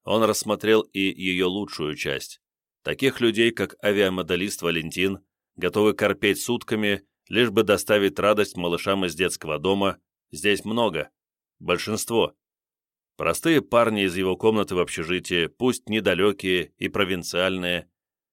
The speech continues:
наивные филологини с национальными мухами в голове, даже активисты-карьеристы из комитета комсомола Б Г У,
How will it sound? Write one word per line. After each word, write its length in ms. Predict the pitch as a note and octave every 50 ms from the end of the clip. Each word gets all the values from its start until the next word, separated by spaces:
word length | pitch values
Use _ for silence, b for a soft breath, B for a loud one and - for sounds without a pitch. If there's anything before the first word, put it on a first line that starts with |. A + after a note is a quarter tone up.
| _ _ _ _
наивные 500 | - D#2+ F2 G#2+ C#3 D3 C#3+ C#3+ D3 C#3+
филологини 840 | C3 - B2+ B2+ B2 A2+ G#2 F#2 E2 D#2+ F#2+ G2 G2 F#2+ F#2 F2 _ _ _
с 140 | - - -
национальными 720 | G#2+ G#2+ - - G#2 G2+ G2+ G#2 G#2 G#2 G2+ G2+ G2 G2
мухами 400 | G2 G2 G2+ F#2+ - G2+ F#2+ F#2
в 80 | F2 D#2+
голове, 520 | E2 F#2 F2+ F2 F2 E2+ F2 E2+ D#2+ - _ _ _ _ _ _ _ _ _ _ _ _ _
даже 300 | - F2+ G2 G2 G2 A#2
активисты-карьеристы 1160 | A2+ - - - A#2 A2+ B2 B2+ A#2+ - - - - A#2 G#2+ A2 A2 G#2 A2+ A#2+ A2 - - F#2
из 80 | F2 -
комитета 460 | - F#2+ G2 G2 F#2+ G2+ G2+ F2+ F#2
комсомола 520 | - G2 F#2 - - F#2+ G2 F#2+ F#2 F2+
Б 140 | F2 D#2+ F2+
Г 100 | D#2+ F2+
У, 300 | F#2+ G#2+ A#2+ A#2+ A2 _